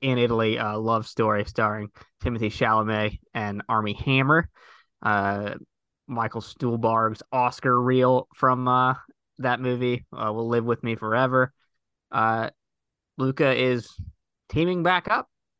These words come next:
with Timothée Chalamet to make a movie about, uh, cannibals. It's like, uh, it's like Jack Kerouac's Cannibals is basically the way I'll describe this movie.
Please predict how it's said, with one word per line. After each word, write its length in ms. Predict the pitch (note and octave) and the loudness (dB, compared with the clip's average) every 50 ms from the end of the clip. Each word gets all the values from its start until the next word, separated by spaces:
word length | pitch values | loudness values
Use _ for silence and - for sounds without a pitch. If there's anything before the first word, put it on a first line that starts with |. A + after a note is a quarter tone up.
| _ _ _ | _ _ _
with 260 | C3 B2 A#2+ A2 - | -6 -4 -4 -4 -6
Timothée 320 | - A#2 A2+ A2 - A2+ G#2+ | -8 -8 -8 -6 -4 -4 -6
Chalamet 640 | - - A#2+ A2 A2 A2+ A2 A2 A2+ A2 A2+ A#2+ - _ _ _ _ _ _ _ _ - | -4 -2 0 2 2 2 2 2 0 0 -2 -2 -6 _ _ _ _ _ _ _ _ -6
to 100 | - A#2+ | -2 0
make 320 | B2+ D3 D#3+ E3+ E3 - - - | 0 2 2 0 -2 -4 -2 0
a 100 | C#3 B2 | 2 2
movie 720 | B2 C3 D3+ F#3 A3+ B3 A3 A#3+ B3 A#3+ A#3+ A#3+ A3+ G#3 - _ _ _ _ _ _ _ _ _ _ _ - | 2 2 2 2 2 2 2 0 0 2 0 0 -2 -4 -8 _ _ _ _ _ _ _ _ _ _ _ -2
about, 580 | C#3 B2 A#2+ D3 C#3+ C#3+ C#3 C3 C3+ - - - _ _ _ _ _ _ _ _ | -2 0 2 2 4 4 4 4 2 0 -4 -18 _ _ _ _ _ _ _ _
uh, 380 | - - A2 G#2+ G#2+ G#2 G#2 G#2+ - _ | -4 -2 0 2 2 2 2 0 -4 _
cannibals. 760 | - - - D#3 D3+ C3+ A#2+ G2+ G2 - - - C#3 D3 - - - _ _ _ _ _ _ _ _ _ | -10 -8 -6 -4 -4 -4 -4 -4 -6 -6 -10 -14 -14 -16 -18 -20 -20 _ _ _ _ _ _ _ _ _
It's 320 | - C3+ C3 B2+ - - - - - | 0 0 0 0 -4 -8 -10 -10 -6
like, 560 | - D3 C3+ C#3 C#3 C3+ C3 B2+ C3 - - - _ - | -2 2 2 4 4 4 4 2 0 -2 -6 -20 _ 0
uh, 600 | B2 B2 B2+ B2 A#2+ A#2+ A#2+ A#2+ A#2 A#2 A#2 - - _ _ _ _ _ | 2 4 6 6 6 6 6 4 4 4 2 0 -2 _ _ _ _ _
it's 200 | - C3+ C3+ - | -4 -4 -2 0
like 200 | D3+ C3+ B2+ - | 0 0 0 -2
Jack 400 | - - E3+ E3 E3 F3 E3 - - | -4 -2 0 2 2 0 0 -4 -6
Kerouac's 680 | - F3+ E3 D#3+ D#3+ D3+ D3+ C#3+ C#3 C3+ - - - - _ | -4 -2 0 2 2 2 2 2 2 0 -4 -8 -14 -20 _
Cannibals 720 | - - - D#3+ D3+ C3 A#2 A2+ A2 A2 A2+ A#2 - C#3+ - | -16 -12 -10 -8 -8 -6 -4 -4 -6 -6 -6 -8 -8 -8 -6
is 160 | D3 C3 C3+ | -4 -2 0
basically 460 | C#3+ C#3 B2+ B2+ - - C3 B2+ B2 | 0 2 2 0 0 0 2 2 2
the 100 | B2 B2 | 4 2
way 160 | B2 B2 B2 | 2 2 0
I'll 200 | A#2+ B2 B2 B2+ | 0 0 -2 -2
describe 500 | C3+ C#3 C3+ - - C3+ B2+ B2 B2 B2 | -4 -6 -6 -2 -2 0 0 0 0 -2
this 180 | B2+ B2 A2+ C3+ | -4 -6 -6 -4
movie. 400 | C3+ C3 C3 B2+ C3+ C3 B2 | -4 -2 -2 0 -2 -2 -4